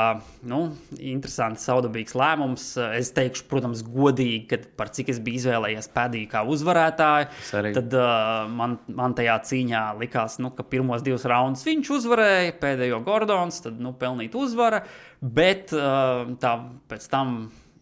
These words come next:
Speaker 1: varbūt atskatoties atpakaļ, nu, es, jā, iespējams, iespējams, pārāk, ā, vienvirzienā skatījos to cīņu. Noteikti
Speaker 2: Nu,
Speaker 1: vajadzētu vēl nostīties, lai varētu objektīvāk pateikt.
Speaker 2: Es domāju, ka tiesneši darīja tāpat. Tas ir tas hypes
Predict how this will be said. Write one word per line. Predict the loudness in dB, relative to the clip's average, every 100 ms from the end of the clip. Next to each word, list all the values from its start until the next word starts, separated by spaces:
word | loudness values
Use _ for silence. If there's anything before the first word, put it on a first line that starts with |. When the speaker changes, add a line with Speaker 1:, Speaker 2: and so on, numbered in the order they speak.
| _ _ _
Speaker 1:
varbūt | -6 -6 -4 -2 -2
atskatoties | -2 -4 -2 -4 -2
atpakaļ, | -2 -2 -4 0 0 0
nu, | -4 -2
es, | -2 -4 -10 -10
jā, | -4 -2 -2 -8 -14 -20 -20 -20 -20 -20 -20 -20 -20 _ _
iespējams, | -2 0 2 2 0 -2
iespējams, | -6 -4 -6 -6 -10 -4
pārāk, | 0 2 2 0 -2
ā, | -2 0 0 0 -2 -2 -4 -10 -16 -20 _ _ -18
vienvirzienā | -4 2 4 4 0 0 -2 -2
skatījos | -2 -4 -2 0 0 0
to | -4
cīņu. | -2 -2 -2 -2
Noteikti | -4 -4 -6 -6 -4
Speaker 2:
Nu, | -2
Speaker 1:
vajadzētu | 0 0 -2 -2
vēl | -4 -2
nostīties, | -4 -6 -8 -8 -8
lai | -8 -6
varētu | -6 -4 -4
objektīvāk | -4 -6 -10 -10 -10
pateikt. | -12 -12 -10 0
Speaker 2:
Es | 4
domāju, | 6 6 2
ka | 4
tiesneši | 4 4 2 0 4
darīja | 4 4
tāpat. | 0 0 0 -2
Tas |
ir | -10 -6
tas | -8 -2
hypes | 0 0 -2